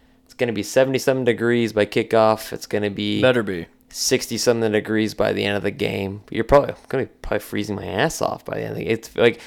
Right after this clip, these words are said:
Speaker 1: it's
Speaker 2: I'll
Speaker 1: sup-,
Speaker 2: take it, man.
Speaker 1: it's supposed to feel good, sixty-seven degrees, right? But just because it's been, like, ninety degrees every day, it's gonna feel cold.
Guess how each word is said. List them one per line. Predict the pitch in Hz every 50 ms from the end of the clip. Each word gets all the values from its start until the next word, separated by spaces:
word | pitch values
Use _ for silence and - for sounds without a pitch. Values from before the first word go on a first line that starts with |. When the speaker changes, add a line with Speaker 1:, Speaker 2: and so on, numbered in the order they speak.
| - -
Speaker 1:
it's | - - 113 -
Speaker 2:
I'll | 135 147
Speaker 1:
sup-, | 165 -
Speaker 2:
take | - 139 131 139 - -
it, | 95
man. | - 107 107
Speaker 1:
it's | 131 107
supposed | 110 147 - - 202 254 247 -
to | 151 123
feel | - 135 120 107
good, | 98 139 180 196 143 -
sixty-seven | - 143 131 - 131 - 147 135 127 110
degrees, | 110 95 101 139 170 208 175 113 98
right? | 101 98 98 101 135 175 175 - _ _ _ _ _ _ _ _ _
But | - 117 117 - -
just | 139 143 -
because | - - - - 127
it's | 123 113 101
been, | 113 120 135 147
like, | 139 110 101 98
ninety | 104 104 104 117 131 127 123 120
degrees | 104 - 117 127 160 185 196
every | 156 117 104 104
day, | 104 104 107
it's | 117 -
gonna | - - 123 107
feel | - 110 101
cold. | - - 127 127 - 359 311 - 110 - - -